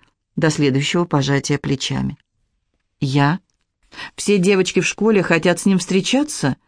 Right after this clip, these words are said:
"Да, но ты... Что ты в нем любишь?"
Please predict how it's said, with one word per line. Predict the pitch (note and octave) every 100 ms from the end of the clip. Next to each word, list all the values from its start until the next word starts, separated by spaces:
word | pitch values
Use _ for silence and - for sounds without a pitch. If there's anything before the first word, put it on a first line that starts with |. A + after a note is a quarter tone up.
| _ -
"Да, | D3 D3 D3+ F#3
но | G3 F#3
ты... | - B3 A3 - - _
Что | - - D#4+
ты | D#4
в |
нем | D4 D4+
любишь?" | C#4+ A#3+ A#2+ B2 -